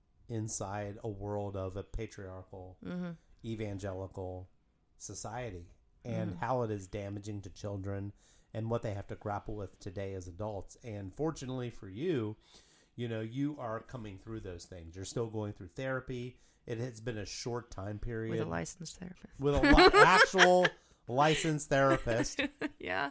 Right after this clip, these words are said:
Speaker 1: Yep. Um, so you, you, you are one of the lucky ones.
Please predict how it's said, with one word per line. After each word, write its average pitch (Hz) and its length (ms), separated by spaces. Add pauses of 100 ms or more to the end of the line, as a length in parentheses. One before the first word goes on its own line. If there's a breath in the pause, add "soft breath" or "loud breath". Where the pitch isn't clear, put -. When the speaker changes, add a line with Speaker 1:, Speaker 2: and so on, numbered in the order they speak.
Speaker 1:
Yep. 151 240 (1000 loud breath)
Um, 131 380 (420)
so - 160
you, 196 240
you, 170 120
you 185 280
are 294 140
one 294 200
of 262 60
the 196 80
lucky 151 320
ones. 92 380